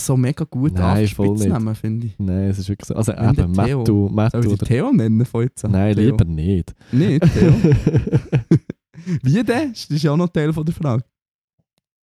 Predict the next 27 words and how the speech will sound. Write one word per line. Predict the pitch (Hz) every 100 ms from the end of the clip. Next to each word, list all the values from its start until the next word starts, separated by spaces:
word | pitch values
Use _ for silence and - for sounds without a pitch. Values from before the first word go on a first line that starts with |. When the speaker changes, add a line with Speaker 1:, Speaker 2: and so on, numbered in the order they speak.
| _ _ _ _ _ _ _ _ _ _ _ _ _ _ _ -
Speaker 2:
Äh, | 120 113 -
was? | 113 147 - -
Sorry. | 117 127 135 - _
Speaker 1:
Wie, | 117 113
we-, | 117
Speaker 2:
Was | - _
Speaker 1:
welcher |
Speaker 2:
kann | 123 123
ich |
Speaker 1:
Spitzname? | - 139 104 - 104
Speaker 2:
fragen? | 95 95 92 _ _ _ _ _ _ _ _ _ _
Hey, | _ 123
im | 135
Fall | 110
gar | 107 123 196
keinen. | - 160 127 101 92
Es | -
muss, | 110 110 - - - _ _ -
ich | -
bin | - 120 117
froh | - - 110 123 123
ohne | 117 123
Spitznamen. | 120 - - - 104 104 107 104 _ _ _ _
Das | -
ist | -
voll | - 131
okay. | - 117